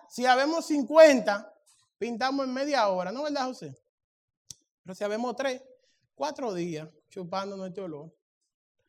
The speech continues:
pintando por aquí, bonito el templo, hermano. Tiene que haber armonía en la iglesia, tiene que haber unidad,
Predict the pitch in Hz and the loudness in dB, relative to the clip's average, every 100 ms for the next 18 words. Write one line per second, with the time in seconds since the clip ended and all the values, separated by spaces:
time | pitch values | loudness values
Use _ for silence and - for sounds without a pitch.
0 | _ _ 135 135 165 175 180 175 160 147 | _ _ -20 -4 0 2 2 -2 -6 -8
1 | 147 147 - 190 196 185 160 160 202 202 | -10 -10 -10 -8 -6 -6 -6 -8 -8 -8
2 | 185 180 180 190 175 160 160 233 277 269 | -8 -10 -8 -8 -8 -10 -10 -8 -8 -8
3 | 262 269 269 247 254 311 226 185 156 151 | -8 -6 -6 -6 -8 -8 -6 -6 -6 -8
4 | 139 151 233 254 247 226 233 247 226 196 | -10 -10 -10 -10 -8 -6 -4 -4 -6 -2
5 | 233 240 | 2 2